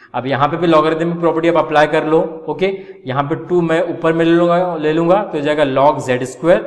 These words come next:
by using the property of logarithm, जो मैंने आपको बताया। उसके बाद log भी हमने यहाँ पे इंटीग्रेटिंग constant लिया हुआ है,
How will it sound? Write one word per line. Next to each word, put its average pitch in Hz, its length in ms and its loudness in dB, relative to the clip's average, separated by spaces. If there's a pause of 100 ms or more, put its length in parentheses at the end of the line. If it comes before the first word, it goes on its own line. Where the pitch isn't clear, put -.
(280)
by 131 160 4
using 139 340 -4
the 147 60 -2
property 135 400 -2
of 127 120 -4
logarithm, 143 460 0
जो 143 100 -4
मैंने 127 180 -2
आपको 120 220 -4
बताया। 139 440 2 (480)
उसके 139 200 -4
बाद 156 300 2
log 147 280 4
भी 175 80 0
हमने 160 220 0
यहाँ 143 120 2
पे 170 120 0
इंटीग्रेटिंग 147 520 -4
constant 127 360 -2
लिया 117 160 0
हुआ 107 240 -2
है, 98 120 -6